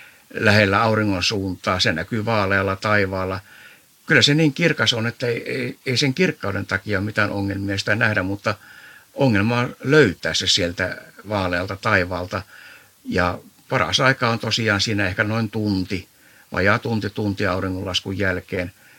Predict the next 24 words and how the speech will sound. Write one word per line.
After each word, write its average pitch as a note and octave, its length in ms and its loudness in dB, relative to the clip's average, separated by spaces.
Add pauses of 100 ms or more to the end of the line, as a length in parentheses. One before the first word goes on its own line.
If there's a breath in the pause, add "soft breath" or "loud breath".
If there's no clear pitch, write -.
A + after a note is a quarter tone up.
(120 loud breath)
Siellä G2 280 2
suunnassa, B2+ 380 0
mihin A#2+ 200 0
se - 80 2
aurinko G#2+ 380 0
laskee, G2+ 460 -2
niin F#2 240 -6 (500 loud breath)
sieltä G2 300 0
se G2+ 120 0
pitäisi - 540 -2
hyvin G2+ 220 0
matalalta F2+ 600 -4
löytyä F#2 320 -2
muutaman F2+ 440 -6
asteen D#2+ 420 -6
korkeudella F2 640 -8 (580 loud breath)
taivaanrannasta. F2 680 0
Elikkä E2+ 220 -4
se C3 100 0
näkyvyys G#2+ 500 -2
pitää - 280 -2
sinne F#2 320 -2
olla F2+ 200 -4
ihan F2+ 300 -6